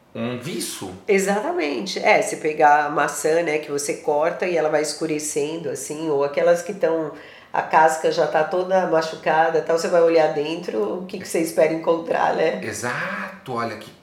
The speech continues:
Speaker 1: olha que insight interessante, né? Olha pra fora, você vai ver dentro. Aí alguma pessoa vai pular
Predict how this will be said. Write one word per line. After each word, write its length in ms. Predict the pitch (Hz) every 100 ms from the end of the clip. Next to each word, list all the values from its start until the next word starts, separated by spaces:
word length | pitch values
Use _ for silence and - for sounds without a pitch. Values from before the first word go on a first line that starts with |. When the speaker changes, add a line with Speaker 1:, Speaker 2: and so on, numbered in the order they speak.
| -
Speaker 1:
olha 200 | 113 143
que 160 | 127
insight 640 | 127 120 110 107 113 107 107
interessante, 800 | 104 104 101 - 98 90 90 90
né? 200 | 98 101 - - - - -
Olha 200 | 95 104
pra 180 | 120 117
fora, 240 | 120 123
você 100 | -
vai 140 | 139
ver 120 | 143 143
dentro. 240 | 127 117
Aí 140 | 117
alguma 380 | 135 127 139 143
pessoa 260 | 139 - 139
vai 120 | 139 -
pular 560 | 120 113 135 - -